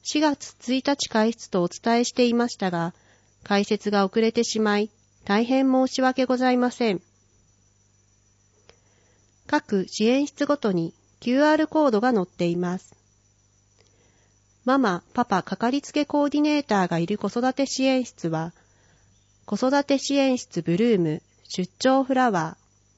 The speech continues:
ー、子育て支援室お日様、出張パンダ、小絹児童館内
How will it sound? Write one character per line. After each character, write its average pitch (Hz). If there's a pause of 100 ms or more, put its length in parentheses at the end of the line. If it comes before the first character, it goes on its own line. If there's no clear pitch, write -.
(760)
ー、 214
子 262
育 277
て 277
支 -
援 269
室 -
お 165
日 151
様、 175 (220)
出 -
張 277
パ 269
ン 214
ダ、 156 (1300)
小 214
絹 294
児 294
童 294
館 285
内 170